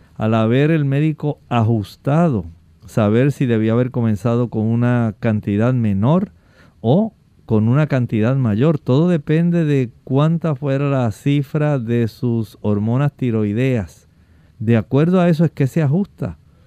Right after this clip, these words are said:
Pero no haga algo así como que sencillamente me dio problemas y yo lo voy a dejar.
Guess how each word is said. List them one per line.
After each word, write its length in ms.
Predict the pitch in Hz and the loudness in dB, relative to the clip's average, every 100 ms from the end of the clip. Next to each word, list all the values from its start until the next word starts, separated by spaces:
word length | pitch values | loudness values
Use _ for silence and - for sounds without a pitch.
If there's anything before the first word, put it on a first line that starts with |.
| _ _ _ | _ _ _
Pero 260 | 120 113 117 | -2 2 2
no 240 | 123 147 | 2 2
haga 320 | 170 165 156 | 2 2 0
algo 240 | 156 151 156 | 0 0 0
así 340 | 139 147 139 | -2 -2 -4
como 1000 | 143 131 123 127 123 120 113 110 104 98 - | -4 -4 -2 0 0 0 -2 -4 -6 -8 -4
que 120 | 113 | -2
sencillamente 800 | 110 98 127 127 127 127 127 131 | 0 -2 0 0 0 -2 -2 -2
me 120 | 113 | -2
dio 180 | 104 107 | -2 -4
problemas 540 | 123 123 120 113 120 | -4 -2 -2 -2 -2
y 80 | 113 | -2
yo 120 | 98 | -2
lo 100 | 101 | -2
voy 160 | 107 110 | -2 -2
a 100 | 107 | -2
dejar. 380 | 117 127 143 | -2 -2 -2